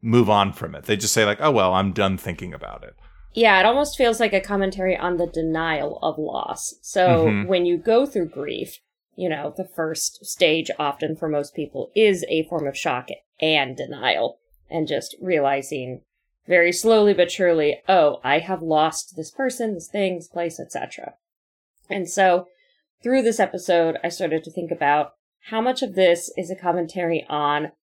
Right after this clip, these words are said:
Speaker 2: the loss of New York as an entity, as a s-,
Speaker 1: Mm-hmm.
Speaker 2: as a fifth character, as they like to say, and how much of this is a commentary on the loss of America as a whole, the loss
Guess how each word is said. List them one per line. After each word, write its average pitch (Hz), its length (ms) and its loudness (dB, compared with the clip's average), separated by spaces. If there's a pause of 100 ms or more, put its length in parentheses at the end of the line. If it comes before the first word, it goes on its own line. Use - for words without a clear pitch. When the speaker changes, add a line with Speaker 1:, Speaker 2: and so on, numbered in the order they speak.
Speaker 2:
the 170 100 0
loss 165 540 2 (160)
of 139 260 2 (640)
New 196 240 0
York 165 420 2 (360)
as 208 160 0
an 208 120 2
entity, 269 800 0
as 185 160 -4
a 175 40 -8
s-, - 180 -8
Speaker 1:
Mm-hmm. 101 220 -4
Speaker 2:
as 190 160 4
a 165 300 4 (320)
fifth 233 220 4 (140)
character, 262 640 2
as 208 120 -6
they 226 100 -4
like 220 220 2
to 240 80 -10
say, 240 320 -6 (400)
and 202 120 -6
how 220 80 -4
much 208 180 -4
of 190 100 -12
this 196 240 2
is 185 160 -6
a 185 60 -6
commentary 185 580 -2
on 170 300 -4 (480)
the 185 200 4
loss 170 500 4 (440)
of 170 280 6 (100)
America 160 840 -2 (140)
as 175 160 -6
a 143 60 0
whole, - 580 -6 (400)
the 185 80 0
loss 170 560 2